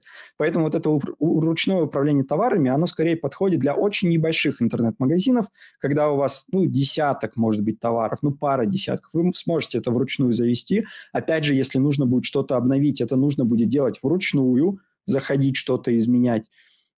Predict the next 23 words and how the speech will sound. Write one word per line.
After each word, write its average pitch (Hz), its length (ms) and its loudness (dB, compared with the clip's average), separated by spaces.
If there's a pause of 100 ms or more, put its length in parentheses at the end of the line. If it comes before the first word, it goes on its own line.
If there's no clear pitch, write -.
(140)
Вот, 113 200 0
поэтому, 156 460 0
на 139 140 2
самом 247 260 2
деле, 180 140 2
даже 160 220 0
если 135 260 0
у - 20 2
вас 120 140 0
двадцать 131 320 -2
товаров, 135 420 -2
я 131 140 0
бы 120 100 2
на 120 100 2
вашем 123 320 0
месте 123 280 0
сделал 117 320 0
фид 202 360 -2
и 131 100 2
передавал 120 520 0
данные 113 560 2
с 107 380 -2
фида. 107 380 -4